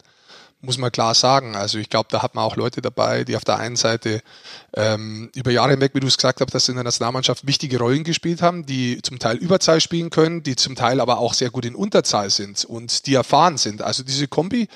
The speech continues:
was man da reingeholt hat, äh, d-, das passt schon gut und macht den Kader definitiv noch besser. Heißt aber auch, es müssen von dem jetzigen Kader eigentlich noch zwei Stürmer raus. Ja, weil man da zu viel hat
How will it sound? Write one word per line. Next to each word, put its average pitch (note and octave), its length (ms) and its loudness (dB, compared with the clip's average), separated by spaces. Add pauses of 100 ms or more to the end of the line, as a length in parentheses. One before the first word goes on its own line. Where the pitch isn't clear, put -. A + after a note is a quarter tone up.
(360)
was D3+ 100 -2
man D#3+ 80 4
da D3 100 6
reingeholt F3 540 2
hat, F#3 240 2
äh, E3+ 240 2
d-, E3 180 -10
das F3 160 -8
passt - 280 0
schon F3+ 240 -2
gut A3 400 -2
und A#2 100 -14
macht B2 160 -4
den C3+ 100 -2
Kader C#3 280 4
definitiv - 800 -4 (480)
noch D3 160 -2
besser. - 340 2 (880)
Heißt F3+ 300 4
aber G3 160 4
auch, - 320 0 (160)
es - 200 -2
müssen F3+ 360 0
von D3+ 100 0
dem C#3 160 -2
jetzigen C#3+ 480 -2
Kader E3 400 2 (540)
eigentlich E3 380 2
noch F3 180 2
zwei E3 260 2
Stürmer E3 360 2
raus. - 420 -4 (680)
Ja, C#3+ 280 -6
weil A#2 100 -2
man A#2+ 140 -2
da C3+ 280 6 (520)
zu - 120 2
viel E3 300 4
hat - 320 0